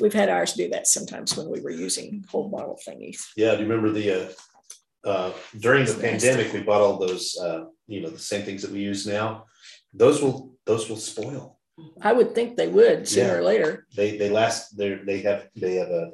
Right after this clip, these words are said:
Speaker 2: two-year expiration date.
Speaker 1: Hmm. Well, so far we've been okay then. It hadn't been
Speaker 2: Yeah.
Speaker 1: quite two years
Speaker 2: There,
Speaker 1: since we
Speaker 2: there was,
Speaker 1: started.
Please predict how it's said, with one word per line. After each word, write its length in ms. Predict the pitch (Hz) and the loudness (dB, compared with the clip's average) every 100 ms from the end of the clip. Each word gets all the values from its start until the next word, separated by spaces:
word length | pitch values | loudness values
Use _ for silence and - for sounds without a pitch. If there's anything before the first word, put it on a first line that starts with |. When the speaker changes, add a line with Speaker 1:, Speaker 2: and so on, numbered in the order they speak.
| - | -14
Speaker 2:
two-year 440 | - 127 120 117 | -8 -4 -2 0
expiration 640 | 113 - - 101 98 - - | 0 -2 -4 -4 -4 -8 -8
date. 220 | 64 - | -8 -8
Speaker 1:
Hmm. 120 | - - _ _ _ _ - - _ _ _ - | -8 -12 _ _ _ _ -20 -20 _ _ _ -4
Well, 100 | 214 | 0
so 180 | - | 2
far 200 | - 220 | 2 4
we've 160 | 190 185 | 4 4
been 140 | 190 | 2
okay 260 | 180 - 98 | 0 0 0
then. 180 | 90 85 | 0 -4
It 100 | - | -4
hadn't 220 | 101 92 | -4 0
been 120 | - 92 | 0 0
Speaker 2:
Yeah. 40 | |
Speaker 1:
quite 220 | - 104 | -2 -2
two 120 | - - | 0 2
years 280 | - - | 4 6
Speaker 2:
There, 120 | 233 202 | 6 6
Speaker 1:
since 80 | - | 4
we 60 | |
Speaker 2:
there 240 | 147 147 139 | 8 10 8
was, 80 | 131 | 8
Speaker 1:
started. 260 | - - | 2 0